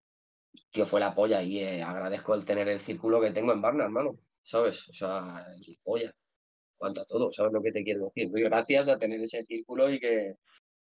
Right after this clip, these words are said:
y que fuera como, o sea, que estuvo de puta madre, fue de putísima madre y fue la polla.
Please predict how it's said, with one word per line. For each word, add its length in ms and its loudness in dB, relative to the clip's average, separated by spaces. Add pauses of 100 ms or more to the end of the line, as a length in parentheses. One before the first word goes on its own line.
(400)
y 140 -2
que 120 4
fuera 300 4
como, 380 6
o 80 6
sea, 220 0
que 340 -8 (200)
estuvo 440 -2
de 80 2
puta 220 0
madre, 440 0
fue 180 -2
de 120 -4
putísima 520 -2
madre 300 0
y 100 -12
fue 200 -14 (340)
la 140 -14
polla. 340 -4